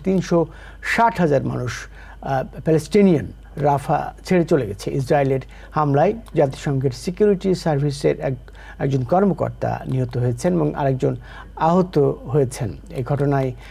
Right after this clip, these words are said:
আহ, জাতিসংঘের, আহ, প্রধান অ্যান্টোনিও গুটারেস তিনি নিন্দা জানিয়েছেন। ইসরায়েলকে গাজায়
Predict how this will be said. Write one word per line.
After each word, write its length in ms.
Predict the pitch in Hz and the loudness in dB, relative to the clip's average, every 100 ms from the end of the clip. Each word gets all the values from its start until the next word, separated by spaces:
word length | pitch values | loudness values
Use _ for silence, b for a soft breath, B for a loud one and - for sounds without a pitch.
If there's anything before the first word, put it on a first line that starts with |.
| B B | B B
আহ, 580 | 139 123 120 - - - | -4 -2 -4 -6 -10 -2
জাতিসংঘের, 760 | 147 127 135 143 131 131 135 131 B B B | 0 0 -4 -2 -2 0 0 -2 B B B
আহ, 280 | 135 127 131 - | -4 -2 -4 0
প্রধান 340 | 160 156 143 95 - - b b b | 2 2 0 -4 -12 -20 b b b
অ্যান্টোনিও 420 | - 147 151 147 135 | -6 -2 2 2 2
গুটারেস 560 | 165 170 139 165 175 - | 2 2 2 2 0 -2
তিনি 240 | 139 139 | 0 2
নিন্দা 340 | 143 180 156 | 4 4 4
জানিয়েছেন। 560 | 131 110 104 98 - 98 - - B B B | 0 -2 -8 -10 -10 -10 -12 -18 B B B
ইসরায়েলকে 680 | 180 190 208 196 208 208 202 175 | 4 6 4 4 6 6 6 4
গাজায় 460 | 170 160 180 180 | 4 6 6 6